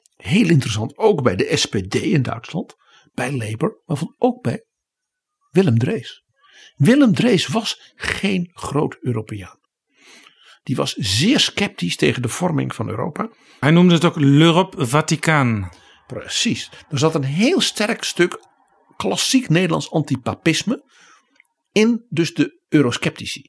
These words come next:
Speaker 1: Die zaten dus op de linkerkant, bij de pacifisten, bij de communisten, ook bij dus de sociaaldemocraten. En natuurlijk ook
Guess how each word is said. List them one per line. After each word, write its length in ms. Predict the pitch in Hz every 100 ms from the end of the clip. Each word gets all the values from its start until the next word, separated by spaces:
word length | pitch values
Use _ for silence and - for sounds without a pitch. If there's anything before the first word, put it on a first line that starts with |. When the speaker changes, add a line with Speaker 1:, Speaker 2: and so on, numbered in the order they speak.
| _ _ - _ _
Speaker 1:
Die 140 | 135
zaten 200 | 135 170
dus 140 | 110
op 80 | 123
de 80 | -
linkerkant, 720 | 107 160 - 202 - - - _ _ _ _ _
bij 140 | - -
de 60 |
pacifisten, 600 | - - 135 202 196 -
bij 100 | 160
de 60 | 135
communisten, 540 | 139 139 196 - -
ook 120 | 151
bij 120 | 117 95
dus 160 | 95
de 80 | -
sociaaldemocraten. 880 | - 104 185 185 160 147 139 131 - - - - _
En 160 | 262
natuurlijk 400 | 220 - 131 131
ook 340 | - 151 -